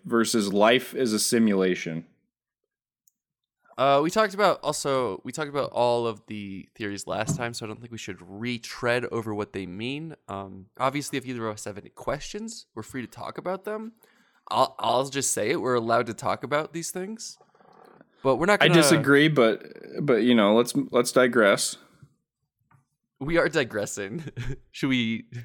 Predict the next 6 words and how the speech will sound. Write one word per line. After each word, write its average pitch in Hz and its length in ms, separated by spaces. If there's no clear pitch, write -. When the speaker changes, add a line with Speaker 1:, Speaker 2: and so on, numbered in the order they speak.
Speaker 2:
de-digress? 143 760
<laughs> - 480
Speaker 1:
Degress. 113 880
Speaker 2:
Um, 117 180
Speaker 1:
Regress. 123 800
Speaker 2:
Uh, 107 680